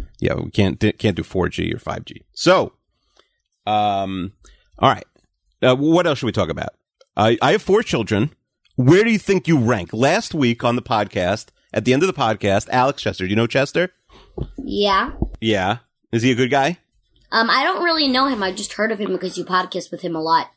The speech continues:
Speaker 1: Okay. Yeah. Well, how would you rank Chester versus Rob?
Speaker 2: Um, I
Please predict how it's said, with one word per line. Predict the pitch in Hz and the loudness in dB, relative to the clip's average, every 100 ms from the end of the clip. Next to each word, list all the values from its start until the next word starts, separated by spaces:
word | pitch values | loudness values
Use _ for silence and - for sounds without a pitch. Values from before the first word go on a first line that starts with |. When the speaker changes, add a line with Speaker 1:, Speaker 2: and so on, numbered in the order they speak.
| - | 0
Speaker 1:
Okay. | 117 117 85 85 _ _ _ _ _ _ _ | 0 2 -2 -4 _ _ _ _ _ _ _
Yeah. | 107 87 87 - _ - | -2 -2 -2 -10 _ -8
Well, | 117 139 | 0 2
how | 156 | 2
would | 202 | 0
you | 190 165 | 0 2
rank | 151 135 - | 2 -2 -2
Chester | 160 147 - | -2 0 -2
versus | 127 123 113 101 | -2 0 -2 0
Rob? | 98 82 82 - _ _ _ _ - | 0 0 -6 -14 _ _ _ _ 0
Speaker 2:
Um, | 240 226 214 196 185 - - | 4 4 4 -2 -6 -10 -6
I | 180 180 175 175 | -2 0 0 -4